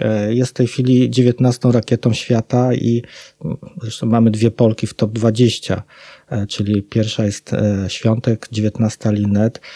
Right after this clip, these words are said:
Także dla Magdy to jest wielkie osiągnięcie. Myślę, że tutaj było wiele czynników, które wpłynęły na to, że ona, e, osiągnęła taki wynik. E, mówię nie tylko o rankingu, ale też o tym, e, półfinale Australian Open, wielkoszlemowego,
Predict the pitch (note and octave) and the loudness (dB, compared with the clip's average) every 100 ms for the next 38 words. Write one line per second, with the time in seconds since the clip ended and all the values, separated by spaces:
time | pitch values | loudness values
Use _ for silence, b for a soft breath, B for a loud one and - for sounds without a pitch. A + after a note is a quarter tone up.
0 | B A2+ G#2 A2 A#2 A2+ A#2 A2+ A2+ A#2 | B -4 0 2 2 4 4 2 0 0
1 | A2+ - - A#2+ A#2+ - A2+ - A#2+ A2+ | 0 -2 -6 0 0 2 0 2 2 6
2 | A#2 A2 - A#2+ C#3 B B B B - | 6 4 2 0 0 B B B B 0
3 | F3 F#3 D#3 D3+ D#3 D#3+ C#3+ D3+ C#3+ C#3+ | 2 4 2 2 2 2 4 4 6 6
4 | D3+ C3 B2 C3 C3 B2 - B2 B2 B2 | 4 4 2 2 2 0 0 2 2 0
5 | b b b b b - - B2+ C3+ B2 | b b b b b -6 2 4 6 6
6 | B2 B2+ C3+ A2+ B2 C#3 B2+ B2 B2 A#2+ | 4 4 0 0 0 2 4 4 2 0
7 | _ _ _ _ B2+ A2 G#2+ - - B2 | _ _ _ _ -4 -2 -2 -2 0 4
8 | C3 A#2+ B2 A#2 - A2+ A#2 A#2 B2 - | 4 4 0 0 2 4 6 6 4 2
9 | - B2 A2+ A2 G#2+ - C#3+ B2 B2 A#2 | -6 -2 0 0 -4 -2 2 4 4 4
10 | B2+ B2+ B2 A#2 - B2+ A#2+ A#2+ A2+ A#2 | 2 4 4 4 4 4 4 4 4 0
11 | - A#2+ A#2+ A#2 A2 - A#2+ A2+ - A#2+ | 0 0 2 0 0 -4 -2 -2 0 0
12 | B2 A#2+ B2 A2+ - - A#2+ A2 A2+ G#2+ | 0 2 2 0 -2 0 2 2 2 0
13 | A#2+ A2 A#2 A#2 A2 A#2 - A2+ A2 A2+ | 0 0 0 -2 -4 -4 -2 0 0 0
14 | A2 G#2+ | 0 -2